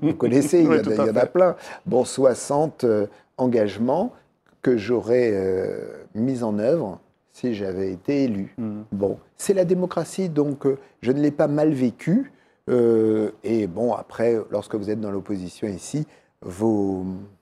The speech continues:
Speaker 1: vos, l'écoute qu'on peut avoir, euh, était très succincte.
Speaker 2: Et vous avez été même, euh, approché par la suite par Dany Chaumet, avec lequel vous avez fait, euh,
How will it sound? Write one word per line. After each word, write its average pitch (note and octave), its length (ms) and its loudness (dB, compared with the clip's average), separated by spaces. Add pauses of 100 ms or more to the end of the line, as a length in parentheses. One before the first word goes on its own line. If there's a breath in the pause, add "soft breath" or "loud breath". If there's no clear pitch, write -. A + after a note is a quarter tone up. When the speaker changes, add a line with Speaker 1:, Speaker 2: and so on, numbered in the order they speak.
(520)
Speaker 1:
vos, A2+ 240 -8
l'écoute B2 720 -2 (180)
qu'on A#2 140 -2
peut A2+ 220 -2
avoir, A2+ 580 -2
euh, F2+ 80 -8 (480)
était - 220 -8
très G#2 240 -8
succincte. - 500 -12 (240 loud breath)
Speaker 2:
Et A#2+ 60 2
vous A2+ 140 2
avez B2+ 260 4
été B2+ 260 0
même, B2 360 4
euh, A2 240 2
approché C#3 580 -2
par B2+ 160 2
la A2+ 160 2
suite C#3 260 -6
par G#2+ 240 0
Dany A#2+ 320 2
Chaumet, F3+ 360 -2
avec B2 280 0
lequel A#2 280 -4
vous G#2+ 200 -4
avez G#2+ 220 2
fait, A#2+ 340 -2
euh, F#2+ 260 -2